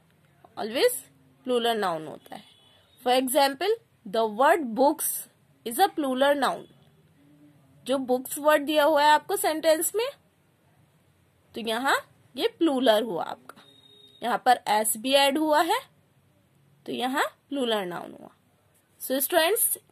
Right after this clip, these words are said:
in order to change singular noun to plural, there are different rules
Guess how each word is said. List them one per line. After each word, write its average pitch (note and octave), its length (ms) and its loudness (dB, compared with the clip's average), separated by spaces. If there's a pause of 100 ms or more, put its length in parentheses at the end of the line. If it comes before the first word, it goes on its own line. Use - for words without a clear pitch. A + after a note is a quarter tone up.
(120)
in F4 200 0 (140)
order B3 260 6 (140)
to G4+ 120 6 (120)
change B3 420 2 (840)
singular B3+ 420 2
noun D4+ 340 2
to G4 80 2 (140)
plural, B3 420 2 (800)
there C#4 280 4
are G#4+ 180 4
different F#4 480 0
rules C4 380 0